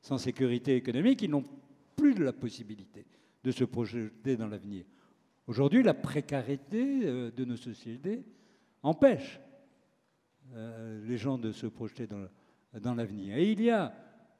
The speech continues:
euh, quelque chose d'assez fondamental et qui concerne le processus de création, partage de valeurs, c'est l'autonomie des personnes dans le processus de création.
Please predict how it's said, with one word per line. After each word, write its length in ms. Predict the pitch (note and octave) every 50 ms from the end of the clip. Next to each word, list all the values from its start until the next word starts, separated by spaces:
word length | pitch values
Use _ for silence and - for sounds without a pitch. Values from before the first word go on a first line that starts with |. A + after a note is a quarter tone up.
| _ _ C3+
euh, 360 | - - - - - - D#3+ - -
quelque 300 | - E3+ D3 - F#3 F3
chose 240 | - G#3 A3 F3+
d'assez 300 | D#3 E3+ D3 - B3+ C4+
fondamental 840 | G#3+ G3 G3+ F#3 F3+ F3+ F3 F3+ F3 - - F#3+ G3 F#3 F#3 D#3+ C3+
et 60 | B2+
qui 160 | - - C#3
concerne 420 | - - C3+ C#3 C3+ - A#3 A#3 G#3
le 60 | D#3
processus 440 | D3+ D3+ - D#3 C3+ - - F3+ C3
de 60 | C3+
création, 580 | - - - C#3+ B2+ B2 - - D#3+ D#3+ D3 B2+ - _ _ _ _ _ _ _ _ _ _ _ _ _ _ _ _ _ _ _ _ _ _ _ _ _ _ _ _
partage 640 | - D3+ C3+ - - - D#3+ D#3 D3+ C#3+ B2 F#2+ G2+
de 80 | A2
valeurs, 460 | G#2+ G#2 A#2 B2+ D#3 G3+ A#3+ C4+ C#4 B3 - - - - - - - _ _ _ _ _ _ _ _
c'est 560 | - - - - G3+ A#3 B3+ B3+ A#3 F#3 - - E3+
l'autonomie 760 | C#3 D3+ F3+ A#3 C#4+ - - B3+ B3+ G#3+ G#3+ G#3+ G#3+ A3 G3+
des 120 | D3+ D#3
personnes 680 | - - D#3+ D3+ - - - G#3+ A#3 B3+ C4+ B3 G#3
dans 200 | D#3 G3 A#3+ C4+
le 100 | B3+ A3
processus 480 | F#3+ - F3 F3 - F#3+ G3 - A3 A#3+
de 80 | G#3 G#3
création. 420 | - - F#3+ E3 - - G#2+ -